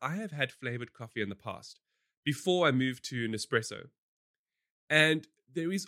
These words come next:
always, always a very unique taste to these coffee beans that have this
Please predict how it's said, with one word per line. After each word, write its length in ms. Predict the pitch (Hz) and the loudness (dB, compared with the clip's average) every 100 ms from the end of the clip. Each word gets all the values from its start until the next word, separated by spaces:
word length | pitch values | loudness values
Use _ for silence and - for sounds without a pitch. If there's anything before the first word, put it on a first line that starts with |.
| _ | _
always, 760 | - 170 190 185 123 104 101 - _ | -4 -2 0 2 2 0 -4 -10 _
always 580 | 175 202 190 117 98 - | -6 0 2 2 -2 -6
a 140 | 160 160 | -2 -2
very 680 | 123 143 156 170 214 214 _ _ _ - | -4 -8 -6 -6 -6 -10 _ _ _ -10
unique 760 | 139 147 139 156 170 - - _ _ _ _ | -2 0 2 0 -2 -6 -20 _ _ _ _
taste 640 | - - - 127 - - - _ _ _ _ _ _ _ | -10 -2 0 0 -2 -12 -18 _ _ _ _ _ _ _
to 720 | - - 170 160 160 156 156 151 | -4 0 2 2 0 -4 -6 -8
these 300 | 135 147 - | -8 -6 -6
coffee 420 | - - 170 180 | -8 -12 -6 -6
beans 380 | 135 139 131 127 | -4 -4 -4 -4
that 140 | 127 | -8
have 420 | 113 123 127 131 123 | -8 -6 -4 -4 -6
this 240 | 123 | -10